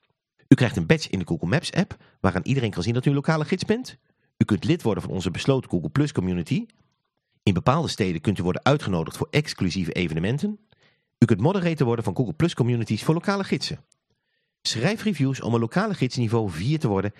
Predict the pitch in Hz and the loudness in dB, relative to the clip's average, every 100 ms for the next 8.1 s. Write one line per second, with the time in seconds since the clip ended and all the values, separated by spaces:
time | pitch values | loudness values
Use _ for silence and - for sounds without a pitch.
0 | - _ - - - - 117 113 - 85 | -16 _ 2 2 4 -2 -2 -2 -2 -2
1 | 101 117 180 254 262 202 82 82 76 - | 0 0 0 -4 -6 -4 -4 -4 -4 -8
2 | - _ _ _ _ _ - - 110 165 | -12 _ _ _ _ _ -4 -2 0 0
3 | 170 165 143 147 147 135 127 117 104 98 | 2 2 0 0 0 0 2 2 2 0
4 | 98 92 - _ - 80 87 113 90 82 | -2 -4 -10 _ -2 0 2 0 0 0
5 | 76 104 120 - - - 87 101 123 104 | 0 0 -2 -4 -4 -2 -2 -2 -2 -4
6 | - 92 92 147 170 - - _ _ - | -4 -2 -2 0 -2 -6 -14 _ _ -2
7 | 269 - _ _ - 85 67 67 69 - | -2 -6 _ _ 0 2 -2 -4 -6 -6
8 | 62 | -10